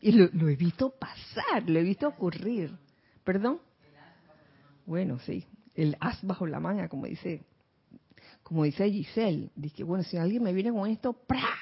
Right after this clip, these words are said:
Yo le recito lo otro. Y resulta que eso que le recitas ni siquiera lo has, mm, interiorizado, ni siquiera has tenido la oportunidad como de comprenderlo, de practicarlo,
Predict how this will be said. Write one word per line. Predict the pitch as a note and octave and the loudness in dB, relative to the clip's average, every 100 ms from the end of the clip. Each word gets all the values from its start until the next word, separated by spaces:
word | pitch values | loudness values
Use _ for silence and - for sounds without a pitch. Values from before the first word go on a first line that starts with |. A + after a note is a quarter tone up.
| - - | -12 -12
Yo | F3+ F#3 | 0 2
le | G3+ G#3+ | 4 2
recito | F3+ D#3+ - - C#4+ C4 A3+ | 2 -2 -4 -6 -6 0 4
lo | A3+ | 6
otro. | A#3 A3 F3 E3 - _ _ - - - - C4 B3 - - | 4 4 0 -6 -10 _ _ -20 -20 -20 -20 -20 -20 -20 -2
Y | F#3+ | 4
resulta | F#3+ - G#3 C4+ | 4 4 2 4
que | G#3+ | 4
eso | G3+ B3 | 4 4
que | |
le | G3+ | 6
recitas | F#3 F3 A3 G3 A3+ A#3 - | 6 4 2 4 4 2 0
ni | F#3+ F#3 | 2 2
siquiera | F3 E3+ G3 A#3 | 0 0 2 4
lo | A#3+ F3+ | 4 4
has, | F#3+ G#3+ A3 - - | 4 2 -2 -10 -8
mm, | - G3+ F#3+ F3 | 0 2 2 0
interiorizado, | - F3+ E3+ E3 E3 E3 - G3+ F#3+ F3 E3+ F3 E3+ E3+ F3 - - - - _ - | 2 2 2 2 2 0 2 4 6 4 4 2 0 -2 -6 -16 -20 -20 -20 _ -2
ni | F#3 F3 | 0 0
siquiera | F#3 D#3 F#3 F3+ F#3+ F#3+ F#3 | -4 -2 2 4 6 6 4
has | - | 2
tenido | F#3 F#3 | -2 0
la | F#3+ | 0
oportunidad | F#3+ D3+ E3+ D#3 D#3 E3 - | 0 -2 -4 -2 -2 -4 -4
como | G#3 F3+ D#3 | -4 -2 -2
de | C#3+ B2 D#3+ E3+ - | -4 -6 -10 -12 -2
comprenderlo, | F3 F3 E3+ E3+ G3+ G#3 G#3 G3+ G3 G3 | 0 2 2 2 4 4 4 2 2 2
de | F3 | 0
practicarlo, | E3+ - E3+ E3 G3 G3 G3+ F#3+ F#3 F3+ | -2 -6 -6 -2 0 2 2 2 2 0